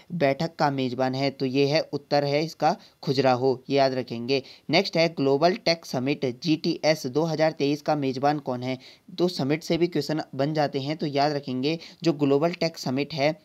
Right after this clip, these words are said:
दो हज़ार तेईस का, उसका मेज़बान यहाँ पर विशाखापत्तनम है, यानी कि मेज़बानी कौन करेगा? विशाखापत्तनम में ये होने जा रहा है। नेक्स्ट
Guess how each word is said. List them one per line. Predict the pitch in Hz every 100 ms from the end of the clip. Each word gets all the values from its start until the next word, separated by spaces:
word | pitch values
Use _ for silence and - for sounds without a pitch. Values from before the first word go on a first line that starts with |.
| _
दो | 139
हज़ार | 160 160 165
तेईस | 165 139 143
का, | - 151 160 - -
उसका | 160 - 196
मेज़बान | 160 135 131 143 151 - 131
यहाँ | 127 123 127 156
पर | 160
विशाखापत्तनम | 147 - 123 147 151 139 - 135 120
है, | 131
यानी | 123 135 139
कि | 170
मेज़बानी | 156 135 135 139
कौन | 131 139
करेगा? | 143 143 143 170 - -
विशाखापत्तनम | 151 151 139 139 160 - 139 135
में | 131 135
ये | 127 160 185 - _
होने | 123 127 147
जा | 139 120
रहा | 117 117
है। | 117 131
नेक्स्ट | 123 147 170